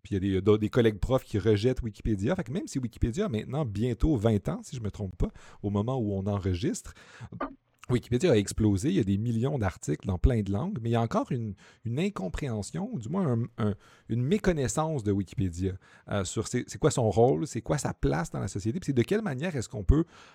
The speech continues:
euh, en tirer un maximum en éducation, euh, autant comme quelque, comme source d'information, mais aussi comme espace où on pourrait, euh, contribuer, parce que les articles sont, sont, sont, sont pas tous terminés, euh, malheureusement ou heureusement,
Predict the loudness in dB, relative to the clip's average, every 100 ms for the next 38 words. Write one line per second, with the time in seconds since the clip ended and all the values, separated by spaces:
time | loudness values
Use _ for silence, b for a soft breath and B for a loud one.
0 | B 0 2 2 2 -2 0 2 4 2
1 | -2 -4 0 0 -2 -4 -2 0 -2 -2
2 | -2 -2 -4 -6 -6 B B B -4 2
3 | 4 4 2 0 2 2 2 0 -2 -2
4 | -8 -6 -4 -4 2 2 2 0 0 0
5 | -2 -4 -4 -4 -6 b b -2 0 0
6 | -2 2 4 4 2 2 0 0 2 2
7 | 4 2 0 -2 -8 _ _ -2 0 -2
8 | -2 -2 -2 -6 -2 -2 0 -4 -6 -10
9 | -6 -6 -6 -10 b b b -10 -8 -8
10 | -14 -18 -2 0 0 4 4 6 2 0
11 | -2 -2 -2 -2 -2 -2 0 -2 -4 -8
12 | -6 -2 -2 0 -2 -2 -2 0 2 2
13 | 2 -2 -6